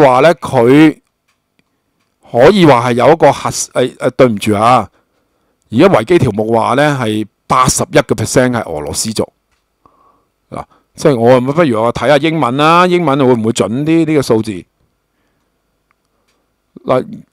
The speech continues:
都係咁。嗱，即係如果係咁樣講呢，即係話俄羅斯呢，喺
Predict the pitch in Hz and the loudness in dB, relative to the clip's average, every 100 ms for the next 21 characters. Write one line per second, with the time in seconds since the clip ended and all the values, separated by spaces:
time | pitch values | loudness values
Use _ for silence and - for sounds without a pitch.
0 | _ - 208 214 180 139 120 117 139 _ | _ 4 6 6 4 0 -2 -4 -6 _
1 | _ _ _ _ - 135 120 - 240 160 | _ _ _ _ -6 -4 -2 4 4 4
2 | 135 214 190 147 196 202 127 110 135 175 | 4 6 4 2 0 0 0 0 2 0
3 | 185 151 _ - 240 185 143 - 107 107 | 0 -4 _ -2 2 4 2 0 0 2
4 | 110 101 113 - 202 208 196 180 _ _ | 2 2 0 0 2 4 4 2 _ _
5 | _ _ _ _ _ _ - 120 131 175 | _ _ _ _ _ _ -4 2 4 6
6 | 190 | 4